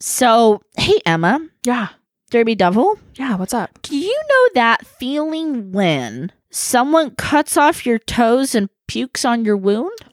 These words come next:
Speaker 2: Oh, you know, can't say I do.
Speaker 1: I mean,
Speaker 2: Um,
Speaker 1: I feel like that's a mood. I feel like I've had days like that,
Speaker 2: Mm.
Speaker 1: um, where it's like, "Why don't you just cut off my toes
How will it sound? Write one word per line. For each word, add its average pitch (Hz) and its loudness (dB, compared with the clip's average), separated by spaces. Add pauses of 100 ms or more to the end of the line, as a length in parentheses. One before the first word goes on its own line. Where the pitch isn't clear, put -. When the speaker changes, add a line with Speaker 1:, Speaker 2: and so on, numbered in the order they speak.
Speaker 2:
Oh, 339 6
you 269 2
know, 339 4
can't - -2
say 349 2
I 339 4
do. 285 4 (800)
Speaker 1:
I 240 2
mean, 233 0
Speaker 2:
Um, 233 0
Speaker 1:
I 262 2
feel 415 2
like 427 0
that's 226 2
a 214 0
mood. 185 2
I 180 4
feel 196 0
like 190 0 (320)
I've 175 0
had 170 0
days 151 0
like - 0
that, 214 0 (140)
Speaker 2:
Mm. 214 -2 (240)
Speaker 1:
um, 180 2
where 175 4
it's 170 -2
like, 165 2
"Why 180 0
don't 214 0
you 180 -8
just 147 -4 (260)
cut 247 2
off 269 2
my 233 2
toes 180 2